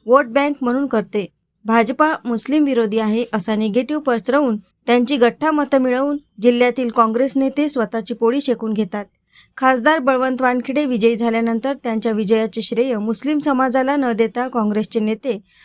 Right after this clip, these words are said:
स्वतःची पाठ थोपडून घेण्यात धन्यता मानत आहेत. अमरावती विधानसभेची उमेदवारी मुस्लिमांना दिलेली नाही. त्यांचा गठ्ठा मतदानासाठी वोट बँक म्हणून काँग्रेस वापर करून घेते असा आरोप भाजप प्रवक्ते शिवराय कुलकर्णी यांनी केला.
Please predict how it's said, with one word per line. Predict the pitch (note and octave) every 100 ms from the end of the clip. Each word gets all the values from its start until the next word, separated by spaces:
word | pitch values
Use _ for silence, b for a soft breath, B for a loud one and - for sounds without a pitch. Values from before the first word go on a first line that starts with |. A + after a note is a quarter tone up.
| b
स्वतःची | - A#3+ C4 C4 C4+
पाठ | C4 C#4 C#4+
थोपडून | C4 A#3+ C#4 C#4+
घेण्यात | A#3 A3+ C4
धन्यता | A3 G#3+ A3+ A#3+ C#4
मानत | A3+ G#3 G3+
आहेत. | G#3+ G#3 - _ _ b b A#3+
अमरावती | B3+ D4 D4+ D#4+
विधानसभेची | C#4+ C#4+ C#4+ C#4 C4 C4+ D4
उमेदवारी | C4+ A#3 A#3 B3 B3
मुस्लिमांना | C4+ A#3 A3 A3+ A#3 A#3+ C4
दिलेली | A3+ G#3 G3+ G#3
नाही. | G#3 G3+ - _ _ _ _ _ _
त्यांचा | B3+ B3 C4+
गठ्ठा | A#3+ A#3+ D4
मतदानासाठी | D4 B3 A#3+ A#3 A#3 A#3 C4 C4+ A3 - _ _ -
वोट | B3+ B3
बँक | C4+ D4+ D4
म्हणून | B3+ C4+
काँग्रेस | C4+ A#3 A3 A3
वापर | A3+ A3 B3+ C#4
करून | C4+ C4
घेते | C4 B3+ C#4+
असा | - G3+ A3+
आरोप | G3+ B3+ A#3
भाजप | G#3+ G#3+ A#3 C#4+
प्रवक्ते | C4+ B3+ B3 - D4
शिवराय | B3 A3 A3
कुलकर्णी | G#3 A3 - B3 C4+ C#4+
यांनी | G#3+ G#3
केला. | F#3 G3+